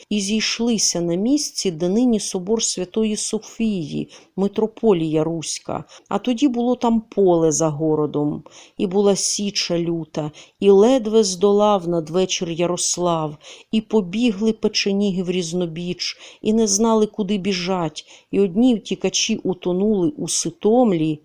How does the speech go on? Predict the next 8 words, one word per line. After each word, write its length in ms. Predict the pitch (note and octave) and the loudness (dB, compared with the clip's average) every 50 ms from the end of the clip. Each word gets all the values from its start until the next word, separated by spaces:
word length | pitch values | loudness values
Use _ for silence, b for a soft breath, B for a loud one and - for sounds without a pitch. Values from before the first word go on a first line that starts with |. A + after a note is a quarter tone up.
| _ _ - | _ _ -2
інші 520 | G3 A3+ B3+ A#3+ G#3+ - - - E3+ E3 | 0 2 2 2 2 0 -2 -2 -2 -4
ж 160 | D3+ - - _ _ _ - | -6 -6 -10 _ _ _ -12
в 160 | - D#3+ - - | -12 -10 -8 -4
інших 560 | - F#3+ G3 F#3+ F3 - - F3+ F3 - - | -2 0 0 0 -2 -2 -4 -4 -4 -4 -4
ріках. 720 | G3 F#3+ G#3 G3+ F3 - - - G2+ - - - - _ _ _ _ _ _ b b b - | -4 -2 -2 -2 -4 -4 -6 -6 -8 -8 -8 -18 -20 _ _ _ _ _ _ b b b -4
І 100 | - G#3 | -4 -4
так 400 | G#3 - - G#3 F3+ E3+ D3+ D#3 | -2 0 0 2 2 2 0 -2
загинули, 840 | D#3 D3+ D#3+ D#3+ C3+ C#3 G3+ A#3+ B3+ A#3+ G3 E3 D#3 D3+ D#3 D3+ | -2 0 0 0 0 2 2 4 4 4 2 2 0 0 0 -2